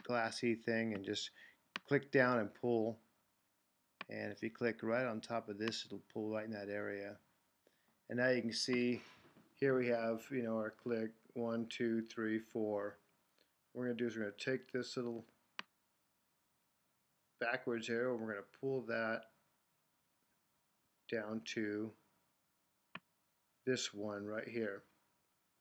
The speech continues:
'Cause we wanna take away, oh, I'm sorry. We wanna take away four counts, at least the client that asked me the question wants to take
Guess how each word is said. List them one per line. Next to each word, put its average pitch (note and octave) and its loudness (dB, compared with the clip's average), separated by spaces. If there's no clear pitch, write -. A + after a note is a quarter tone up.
'Cause A2+ -4
we A2+ 2
wanna A2+ 0
take A#2 0
away, A2 0
oh, C#3 2
I'm C3 2
sorry. G#2 -2
We B2+ 0
wanna B2+ 4
take C3 0
away A2 0
four A#2+ 2
counts, - -6
at A#2+ -4
least A#2 2
the A2+ -4
client A2+ 0
that G#2+ 0
asked G#2 -4
me G#2+ -2
the G#2 -2
question G#2+ -2
wants G2+ -8
to - -6
take G#2 -4